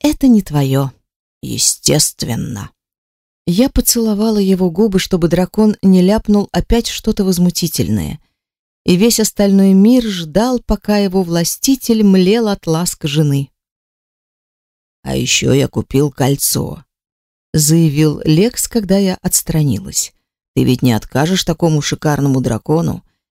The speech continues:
и станешь его официальной женой?" Мужчина смотрел на меня с надеждой. И только я могла заметить в глубине тёмных глаз напряжение зверя, который опасался быть отвергнутым.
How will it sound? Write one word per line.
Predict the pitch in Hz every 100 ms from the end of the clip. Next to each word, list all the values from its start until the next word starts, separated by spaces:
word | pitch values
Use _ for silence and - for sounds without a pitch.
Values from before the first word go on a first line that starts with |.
| -
и | 151
станешь | - - 123 160 156
его | 156 151 143
официальной | 135 147 - 202 120 113
женой?" | 123 170 185 180 - _ _ _ _ _ _ _ _ _ _ _ -
Мужчина | 180 - 247 226
смотрел | - 196 190 214 220
на | 208
меня | 202 196 196
с | -
надеждой. | 185 170 147 127 - - - _ _ _ _ _ _ -
И | 196
только | 254 240 -
я | 220 202
могла | 196 180 185 170
заметить | 175 180 220 214 160
в |
глубине | 151 180 185 196 196
тёмных | - 190 180 165
глаз | 143 170 240 240
напряжение | 196 - 190 165 214 190 185
зверя, | 156 156 214 226
который | - 185 196 185
опасался | 175 185 - 226 220 - 180
быть | 196 196
отвергнутым. | 185 190 202 143 139 - 143